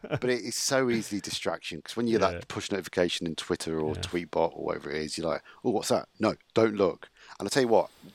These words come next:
Speaker 1: Apple Watches are even worse for this, because you just get a, a, like, a tap on your wrist
Speaker 2: Yeah.
Speaker 1: going, "By the way," it's like Clippy in the office. It's like, "By the way, did you wanna do this? Did you wanna look at this?" Shut up, leave me alone,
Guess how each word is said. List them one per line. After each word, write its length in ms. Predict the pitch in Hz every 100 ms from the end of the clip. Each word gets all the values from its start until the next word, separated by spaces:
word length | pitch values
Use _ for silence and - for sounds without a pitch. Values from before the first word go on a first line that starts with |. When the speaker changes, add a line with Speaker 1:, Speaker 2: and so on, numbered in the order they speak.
| _
Speaker 1:
Apple 280 | 117 - 117
Watches 400 | 107 107 - 82
are 40 |
even 240 | 90 82 87
worse 300 | 98 95 -
for 140 | 82
this, 260 | 76 73 -
because 340 | - - 80
you 60 | 90
just 140 | 80
get 160 | 98 - _
a, 100 | 98 95 -
a, 60 |
like, 160 | 95 -
a 60 | -
tap 380 | - 123 110
on 80 | 101
your 140 | 87 90
wrist 300 | 95 90 85
Speaker 2:
Yeah. 60 |
Speaker 1:
going, 100 | 85 - - - _
"By 120 | 110
the 60 | 110
way," 160 | 113 92 _
it's 100 | -
like 140 | 139
Clippy 380 | - 135 - 104
in 60 | 85
the 100 | 95
office. 380 | 113 - 85 78
It's 80 | -
like, 140 | 90
"By 80 | 135
the 80 | 123
way, 220 | 127 87 -
did 120 | 98
you 60 |
wanna 120 | 104 110
do 100 | 117
this? 240 | 113 - -
Did 120 | 104
you 40 |
wanna 80 | 120
look 120 | 117
at 60 | 131
this?" 200 | 120 - 151 - - _ _ _
Shut 360 | - - 208
up, 280 | 220 226 -
leave 180 | 156 226
me 80 | 214
alone, 400 | 196 190 196